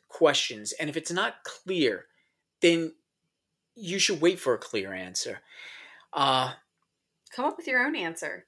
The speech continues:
Speaker 1: Yeah, come on. If, if you're not being, uh, remember I said that? I said, um, the reason we have conspiracy theories is because sometimes we're not being told the truth, or we're not being told, or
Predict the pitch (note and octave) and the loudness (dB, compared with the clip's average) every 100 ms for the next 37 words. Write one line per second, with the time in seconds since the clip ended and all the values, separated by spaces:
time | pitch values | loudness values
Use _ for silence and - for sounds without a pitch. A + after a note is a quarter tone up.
0 | _ - F#3+ E4+ E4+ - C#4 F3+ F#3 A3 | _ -8 6 8 8 2 2 2 6 4
1 | G#3 F#3 E3+ G3+ A#3 E4 G4+ D4+ G3 F3 | 4 -2 -2 0 4 6 8 8 4 4
2 | F3+ F#3 A3 B3 D4+ D4 A3+ A#3+ A#3 A#3 | 0 -2 -2 2 6 6 6 4 4 4
3 | A#3 F#3+ F3+ F#3 F#3 F3 E3 D#3 - _ | 4 2 2 2 2 2 2 0 -6 _
4 | _ - - _ _ E3 A#3 C4 B3 G3+ | _ -20 -20 _ _ 8 10 8 8 6
5 | F3 C#3+ - D3 D#3+ F#3 G3 G3+ G3 G3+ | 4 2 4 8 8 8 2 4 4 4
6 | D#3 C3 - D#3+ - - - - - - | 0 -6 4 6 6 -2 -14 -18 -20 -18
7 | - - C#4 C4+ B3 F3 F#3+ F#3+ E3 D#3+ | 4 8 10 12 10 8 6 6 6 4
8 | D#3+ C#3+ D3 D3+ C#3+ - B2 D#3+ F3 D3 | 6 6 6 4 0 0 0 2 4 6
9 | D#3 F3+ F3 D3+ C#3+ C3+ C3 A#2 | 6 6 4 2 4 4 6 6